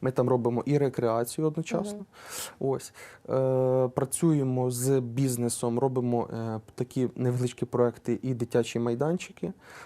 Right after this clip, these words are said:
Speaker 1: Ось це буде в Щітках дитячий майданчик, буде дитячий майданчик в Вінницьких хуторах. Ось ми пла-, плануємо робити. В Писарівці, е, знову ж таки, робимо зону, е, благоустрою, зону дозвілля, щоб можна було проводити своє дозвілля.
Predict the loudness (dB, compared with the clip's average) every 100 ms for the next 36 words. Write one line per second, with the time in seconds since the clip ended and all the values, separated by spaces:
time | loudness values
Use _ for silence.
0 | -12 -4 -4 -2 -4 0 0 0 -4 -4
1 | -4 -4 -8 -8 -4 -4 -2 -4 -2 -2
2 | -4 -6 -8 -4 -2 -2 -2 -4 -4 -2
3 | 0 0 0 -4 -2 -2 -2 -4 -8 -4
4 | -2 2 0 -2 -8 -8 -8 -8 -8 -6
5 | -6 -4 -2 -2 -2 -4 -4 -4 -4 -6
6 | -12 -14 -12 -10 -12 -14 0 2 4 2
7 | 2 2 2 2 0 -2 0 0 -2 -4
8 | -2 0 2 2 0 2 2 2 2 0
9 | 0 -2 0 0 2 -2 0 -2 0 0
10 | 0 0 0 2 2 2 2 -2 -6 -4
11 | -4 -2 -4 -4 -2 0 0 2 2 2
12 | 0 -4 -4 -4 -2 -2 -2 -4 -4